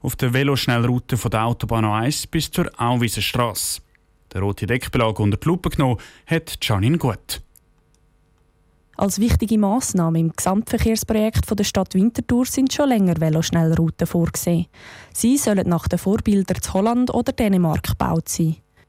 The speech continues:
Speaker 2: Bei so Velorouten sind Sicherheit und Komfort vor allem wichtig, sagt der Gerd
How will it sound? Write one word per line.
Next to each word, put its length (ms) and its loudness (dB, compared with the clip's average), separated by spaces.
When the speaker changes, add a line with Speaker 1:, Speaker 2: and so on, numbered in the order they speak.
Speaker 2:
Bei 80 2
so 180 2
Velorouten 580 0
sind 280 0
Sicherheit 560 0
und 80 0
Komfort 580 -2
vor 160 -2
allem 260 2
wichtig, 440 0
sagt 300 -2
der 60 0
Gerd 280 0